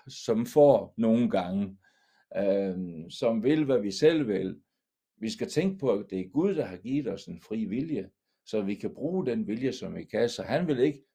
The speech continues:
presse os igennem den, den dør der. Han vil, han vil, øh, vise os vejen.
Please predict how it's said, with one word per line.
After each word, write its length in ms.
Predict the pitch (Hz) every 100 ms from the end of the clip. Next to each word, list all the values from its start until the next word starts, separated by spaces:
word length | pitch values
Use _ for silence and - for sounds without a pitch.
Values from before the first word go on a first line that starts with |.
| -
presse 480 | - 135 165 - 95
os 200 | - -
igennem 500 | 113 98 110 104 95
den, 360 | 101 104 98 95 _ _ _
den 260 | 104 104 98
dør 360 | 101 98 95 80
der. 260 | 92 80 - _ _ _
Han 300 | - 127 135
vil, 300 | 120 104 92 92 _ _ _ _ _
han 360 | - 131 131 107
vil, 300 | 107 104 101
øh, 580 | 98 90 87 - 92
vise 400 | 120 175 180 -
os 220 | 95 - -
vejen. 560 | 110 117 127 92 78